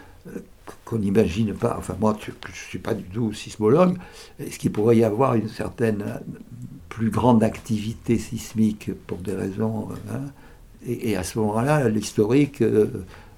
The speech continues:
re-, monterait encore. C'est-à-dire, est-ce que, et c'est quand même très, très,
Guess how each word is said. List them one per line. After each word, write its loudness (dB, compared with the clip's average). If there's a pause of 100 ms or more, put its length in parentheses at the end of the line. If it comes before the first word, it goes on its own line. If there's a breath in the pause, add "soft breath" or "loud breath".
re-, 2
monterait 8
encore. 4
C'est-à-dire, -2
est-ce -4
que, -2 (760 loud breath)
et -2
c'est -4
quand 4
même 4
très, 4
très, 0